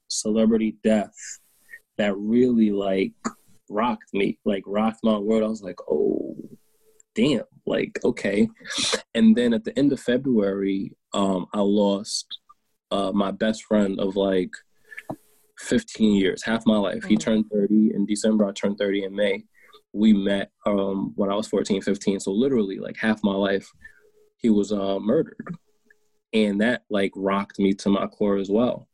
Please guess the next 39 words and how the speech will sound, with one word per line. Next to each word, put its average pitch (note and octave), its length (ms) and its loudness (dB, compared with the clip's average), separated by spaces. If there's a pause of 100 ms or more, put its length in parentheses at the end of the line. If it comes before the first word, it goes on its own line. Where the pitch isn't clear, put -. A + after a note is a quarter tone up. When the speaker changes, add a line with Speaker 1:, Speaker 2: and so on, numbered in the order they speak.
(760)
Speaker 1:
And G#2+ 600 0
I B2+ 100 -2
remember A2 920 2 (120)
doing A2 260 4
a G2+ 60 -2
presentation G2+ 580 0
for G#2 140 -4
a F#2+ 40 0
group G#2+ 220 2
of G2 160 -6
kids G2 640 -2 (100)
maybe G2 960 2 (640)
three A#2+ 280 4
days G#2+ 520 2 (120)
to G2+ 100 4
a F#2 100 0
week G#2 280 2
afterwards. - 760 -4
It A#2 80 2
was A2 160 0
still G#2 280 0
very G2+ 280 2
raw. G2 500 -2 (800)
Um, G2 640 -2 (300)
but A2+ 200 0
I B2 160 0
knew B2 500 2
that A2 240 -2
I A2 80 0
committed G#2+ 420 0
to C3+ 120 -2
this, D3 260 0
and A2 100 0
I A2 40 2
was A2 120 0
like, G#2+ 160 -2
"You G#2+ 80 0
know B2 120 2
what? C3 320 0